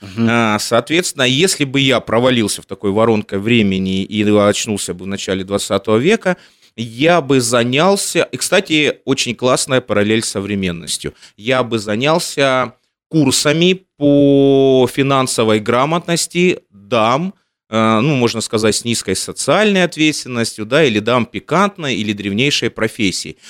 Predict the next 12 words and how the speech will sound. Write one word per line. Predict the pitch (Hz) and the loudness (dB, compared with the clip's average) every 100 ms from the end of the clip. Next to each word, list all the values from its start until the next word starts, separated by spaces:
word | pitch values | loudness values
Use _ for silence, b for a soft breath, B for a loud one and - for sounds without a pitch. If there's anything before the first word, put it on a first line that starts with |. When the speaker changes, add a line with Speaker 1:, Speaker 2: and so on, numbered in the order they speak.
| B | B
Speaker 2:
Потому | 113 - 165 | -8 -2 0
Speaker 1:
Интересно. | 185 - | 2 2
Speaker 2:
что | 156 | 2
это | 151 143 | 2 0
были | 139 151 135 | 0 0 0
достаточно | 131 131 - 135 123 113 - 123 123 120 117 113 | 0 0 0 -2 0 -2 -2 0 0 2 2 0
высоково-, | 117 - 123 120 110 117 117 110 - _ _ | -2 -6 -2 -2 0 2 4 2 -4 _ _
квалифицированные | 117 120 123 - - - 131 110 101 98 95 98 107 | 0 0 0 -4 -6 0 2 4 4 2 2 0 0
и, | 135 131 104 b b _ - | 0 0 0 b b _ -8
э, | 107 113 113 110 | -2 0 2 2
высокооплачиваемые | 120 127 135 - 127 120 123 139 123 113 - 101 101 98 95 95 90 87 82 | 0 0 -2 0 0 0 -2 0 0 0 -2 0 2 0 -2 -4 -4 -4 -8
барышни | 92 120 95 101 - 151 196 | -2 0 0 -2 -4 -4 -6